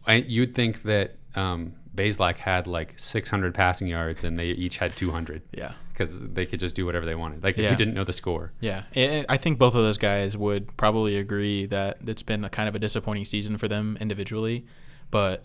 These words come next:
Speaker 2: you know, Chisholm's really come on lately, and Hazelton had a great game. Um, they kind of who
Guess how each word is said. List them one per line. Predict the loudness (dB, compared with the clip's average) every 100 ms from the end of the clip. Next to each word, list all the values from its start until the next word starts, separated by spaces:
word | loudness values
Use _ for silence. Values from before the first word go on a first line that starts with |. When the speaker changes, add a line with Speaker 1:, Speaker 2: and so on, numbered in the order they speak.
| -4
Speaker 2:
you | -2
know, |
Chisholm's | 2 2 2 2
really | 2
come | 2 2
on | 2
lately, | 2 2 2
and | 2
Hazelton | 2 0 0 0 2
had | 2
a |
great | 2 0 0
game. | -2 0 0 -2
Um, | -4 -4 -4 -4
they | 2 4 4
kind | 2 2
of | 2 -2 -10 -16 -10
who | 2 6 6